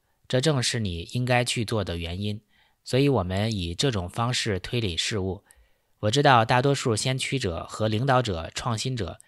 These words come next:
都是这样思考的。你们也是这样思考的。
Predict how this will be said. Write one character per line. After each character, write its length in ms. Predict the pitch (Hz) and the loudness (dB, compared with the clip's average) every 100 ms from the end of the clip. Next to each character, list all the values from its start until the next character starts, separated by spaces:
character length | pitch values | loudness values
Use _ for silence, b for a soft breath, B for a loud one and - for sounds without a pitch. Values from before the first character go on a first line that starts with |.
| b _ | b _
都 140 | 127 | 0
是 160 | 139 123 | 2 2
这 100 | 120 | 2
样 160 | 104 | 0
思 160 | 90 110 | -2 -4
考 220 | - 92 | -6 -8
的。 160 | 85 - _ _ b b - - _ | -8 -14 _ _ b b -20 -20 _
你 120 | - 107 | -4 0
们 140 | 143 | 0
也 120 | 117 | 0
是 160 | 87 107 | -2 -2
这 100 | 113 | 0
样 120 | 101 | 0
思 140 | - | -2
考 180 | 104 87 | -6 -8
的。 180 | - | -12